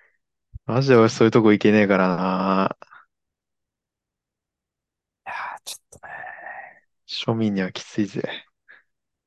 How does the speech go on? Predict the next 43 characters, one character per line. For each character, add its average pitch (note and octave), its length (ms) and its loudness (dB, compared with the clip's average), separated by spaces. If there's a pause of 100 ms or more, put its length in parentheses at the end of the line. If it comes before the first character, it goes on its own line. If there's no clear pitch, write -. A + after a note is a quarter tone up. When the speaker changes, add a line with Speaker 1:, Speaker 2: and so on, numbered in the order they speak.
(480)
Speaker 2:
焼 - 340 -8
肉 G#2+ 300 -4
も、 G2+ 360 -2 (1300)
あ - 160 -10
の、 E2+ 320 -16
普 - 120 -12
通 A#2 340 -2
の、 A2 360 -2 (400)
な G2+ 140 -6
ん F2 40 -10
て - 80 -18
い - 20 -14
う - 40 -14
の、 D#2 60 -12
あ - 20 -12
の、 D2+ 160 -16
あ、 G#2+ 240 -2
甘 F#2+ 200 0
だ F#2 100 -2
れ F#2 80 -4
っ F2 40 -6
て - 180 -20
い - 20 -20
う D2 80 -20
の？ F2 60 -20 (100)
あ F2 80 -10
の、 D#2 100 -14
タ - 160 -4
レ F2+ 120 -4
と、 - 140 -8
Speaker 1:
う G#2 40 -2
ん。 G#2+ 260 -8 (420)
う G#2 80 -6
ん。 G2+ 40 -4
Speaker 2:
ち - 80 -6
ゃ B2 60 -2
ん A#2+ 60 -6
と F#2 140 -8
レ F#2+ 140 0
モ G#2 160 -2
ン A2 80 -4
汁 A2 200 -2
と - 100 -16